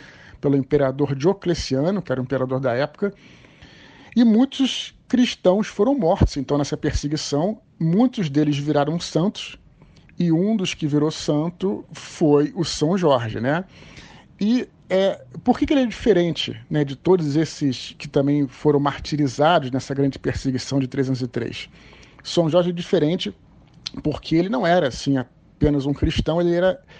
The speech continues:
pura e simplesmente o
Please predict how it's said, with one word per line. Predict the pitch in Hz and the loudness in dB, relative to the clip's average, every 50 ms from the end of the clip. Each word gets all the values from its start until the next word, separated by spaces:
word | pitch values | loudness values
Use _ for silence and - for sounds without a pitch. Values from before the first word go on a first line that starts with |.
| - - - - - _ - - | -20 -20 -20 -20 -20 _ -10 -2
pura | - 233 285 269 | 2 4 4 4
e | 233 | 4
simplesmente | - - - 226 - - 208 175 165 160 165 190 240 - - - - - - - - - - - - - | 0 0 -2 -2 -2 -2 -2 -2 0 0 0 0 -2 -4 -8 -12 -12 -16 -20 -20 -20 -20 -20 -20 -14 -2
o | - 165 180 202 196 - | 0 2 2 2 0 -4